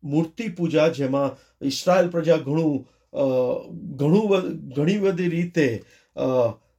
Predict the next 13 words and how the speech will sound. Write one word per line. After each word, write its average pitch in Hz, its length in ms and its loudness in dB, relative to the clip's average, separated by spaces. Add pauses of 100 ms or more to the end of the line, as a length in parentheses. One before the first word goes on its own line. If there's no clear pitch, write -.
(140)
અ, - 160 -6 (960)
તેમાં 165 240 6
ફસાઈ 175 440 2
ગયેલું 175 380 2
હતું. 147 360 -4 (160)
એ 165 140 -2
જે 165 140 -2
સિત્તેર 214 480 -2
વર્ષનો 190 440 -4
બેબિલોનનો 170 800 0
જે 156 220 0
બંદીવાન 156 600 0
હતો, 131 360 -6